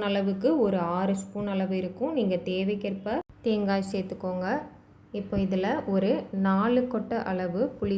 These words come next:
சேர்த்துக்கலாம். பாருங்க, இந்த அளவு புளி சேர்த்துட்டு எல்லாத்தையும் ஒருக்கா நல்லா கலந்து விட்டுட்டு அடுப்பை ஆஃப் பண்ணிக்கலாம். இப்போ இதுல ஒரு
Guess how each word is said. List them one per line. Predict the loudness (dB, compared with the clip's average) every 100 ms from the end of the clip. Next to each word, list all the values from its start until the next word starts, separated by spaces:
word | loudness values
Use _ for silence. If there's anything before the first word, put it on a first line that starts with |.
| 0
சேர்த்துக்கலாம். | -2 -2 -2 0 0 -2 -6 -20 -20 -20 -20 -20 -6
பாருங்க, | -4 -2 -2 0 2
இந்த | 2 2
அளவு | 2 0 0
புளி | 0 0 0
சேர்த்துட்டு | -2 -2 -4 -4 -4 -6 -18 -20 -20 -20 -20 -18 -6 -2
எல்லாத்தையும் | 0 0 -2 -2 -2
ஒருக்கா | -2 -2 0 0
நல்லா | 0 -2 -2
கலந்து | -2 0 -2
விட்டுட்டு | -2 -2 -2 0
அடுப்பை | 0 -2 -2
ஆஃப் | 2 2 0
பண்ணிக்கலாம். | -4 -4 -4 -4 -6 -8
இப்போ | -6 -4 -4
இதுல | -4 -2 -2
ஒரு | -2